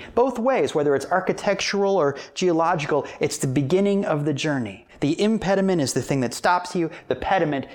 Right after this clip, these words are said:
is the thing that beckons you on. And do you know the difference between those two words? Think about it with me. The difference between those two words is two letters. I am.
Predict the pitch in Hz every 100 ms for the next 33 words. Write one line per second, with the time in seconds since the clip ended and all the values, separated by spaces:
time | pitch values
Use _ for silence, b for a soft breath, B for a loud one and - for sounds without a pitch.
0 | - 135 135 - 160 151 139 131 151 170
1 | 143 147 143 143 131 127 127 131 151 151
2 | 147 127 120 170 170 196 - 147 - 156
3 | 147 139 - 160 135 131 165 247 233 -
4 | - 202 165 120 117 104 - 113 _ _
5 | _ _ _ _ _ _ _ _ _ -
6 | 117 165 170 175 - 151 143 127 127 135
7 | - 170 143 120 107 101 B B - 110
8 | - - 196 143 117 87 - - _ _
9 | _ - 131 139 139 139 139 - - 117
10 | 85